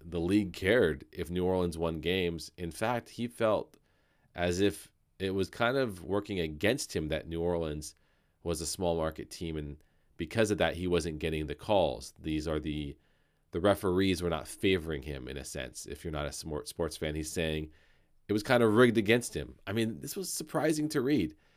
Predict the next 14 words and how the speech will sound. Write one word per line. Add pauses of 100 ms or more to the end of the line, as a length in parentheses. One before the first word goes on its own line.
(380)
because (140)
he
follows
that
by
saying
that
the
Broncos, (480)
who,
as
the
article
notes,